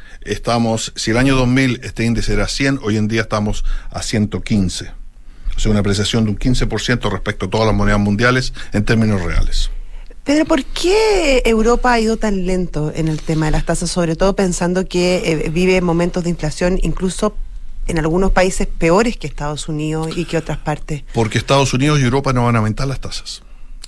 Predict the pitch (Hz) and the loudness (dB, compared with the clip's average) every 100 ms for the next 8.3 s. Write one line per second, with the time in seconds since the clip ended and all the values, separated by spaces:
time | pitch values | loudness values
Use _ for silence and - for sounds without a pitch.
0 | - - 92 - 127 127 127 127 139 135 | -16 -8 -6 0 0 2 0 2 0 2
1 | 147 - - - - 104 110 101 120 107 | -2 -6 -12 -18 -10 -4 -4 -2 -2 -2
2 | 98 - 95 - - 220 220 - 208 - | -4 -2 -2 -4 -6 -4 -2 -2 -4 -2
3 | 208 185 214 208 208 185 - 220 220 220 | 0 2 2 2 0 -2 -2 0 2 2
4 | 214 185 185 - 226 208 190 190 185 226 | 2 -2 -6 -2 0 0 0 -2 -2 -4
5 | - 156 147 - 101 113 - 143 - 101 | -4 -10 -10 -8 -2 0 0 -6 -4 -4
6 | 123 120 113 113 113 110 104 - - 92 | 0 2 2 0 0 0 0 -4 -10 -8
7 | - 92 - 110 101 98 110 104 131 110 | -6 -6 -2 0 0 2 2 4 2 2
8 | - 98 117 | 0 -4 -4